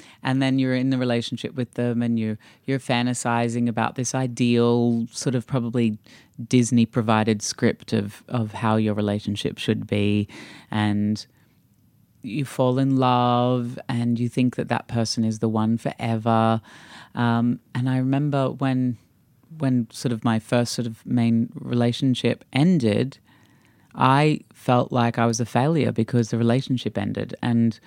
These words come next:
I thought that we were together forever and that, that we had failed somehow. And I realized that it was actually just the expectation that it was supposed to be forever,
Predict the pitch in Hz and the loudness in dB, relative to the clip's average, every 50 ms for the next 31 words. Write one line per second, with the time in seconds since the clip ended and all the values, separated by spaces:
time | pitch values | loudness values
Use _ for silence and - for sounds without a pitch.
0 | - - - - - - - - - 127 123 123 123 - - - 135 131 123 - | -20 -20 -20 -20 -20 -20 -20 -8 -4 -2 0 0 0 -2 -2 2 2 4 4 2
1 | - 123 - - 117 120 131 123 123 120 123 120 113 - - 120 117 120 117 110 | 0 -2 -4 -2 0 2 2 4 4 2 2 0 -2 -2 -4 -2 2 2 2 2
2 | 117 - - 113 - - 113 117 113 127 127 127 123 120 117 113 113 110 - 127 | 0 -4 -4 -4 -2 0 0 0 2 2 2 2 2 2 2 2 2 0 0 -2
3 | 117 - - - _ _ _ _ _ _ _ _ 131 127 - - _ _ _ _ | -2 -2 -4 -8 _ _ _ _ _ _ _ _ -8 -8 -8 -10 _ _ _ _
4 | - 123 131 123 120 110 110 113 110 - - - 123 131 135 127 117 110 - - | -10 -6 -4 -2 -2 -2 -4 -6 -6 -6 -2 0 0 2 0 0 -2 -4 -8 -6
5 | - 123 113 110 110 104 104 107 101 98 95 98 104 - - - - - - _ | -4 0 0 2 2 0 0 -2 -2 -2 -2 -4 -4 -8 -12 -18 -20 -20 -20 _
6 | _ - 135 131 135 139 143 175 180 175 170 156 - - - - 151 165 165 - | _ -2 0 2 2 2 4 4 4 4 4 2 0 0 0 0 0 -2 -2 -2
7 | - 185 170 165 - - 156 147 143 - - - - 131 - - - 156 170 - | -2 -2 -2 -2 -2 -2 -2 -2 -2 -4 -4 -6 -6 -6 -4 -4 -4 -2 -2 -2
8 | - 147 127 123 - 131 - - 123 - 120 117 113 - - 107 107 107 104 - | -2 -2 -2 -2 -2 -4 -4 -4 -4 -2 0 -2 -2 -2 -4 -4 -2 -2 -2 -2
9 | - - - 104 95 92 92 98 113 123 | -4 -4 -4 -6 -4 -4 -2 -2 -2 -4